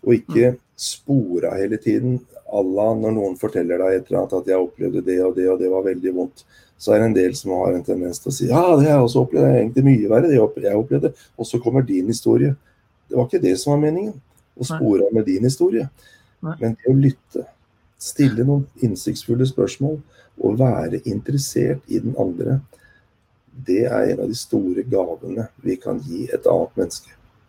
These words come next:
Speaker 2: Mm.
Speaker 1: Det skaper rom for refleksjon. Det skaper rom for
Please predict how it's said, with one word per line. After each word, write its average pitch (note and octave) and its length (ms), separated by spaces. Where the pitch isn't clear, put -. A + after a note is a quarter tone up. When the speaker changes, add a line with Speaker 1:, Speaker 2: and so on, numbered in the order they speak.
Speaker 2:
Mm. E3 180
Speaker 1:
Det - 80
skaper G#2+ 460
rom G2+ 180
for A2 120
refleksjon. - 720
Det - 100
skaper G2+ 440
rom G#2+ 240
for G#2 200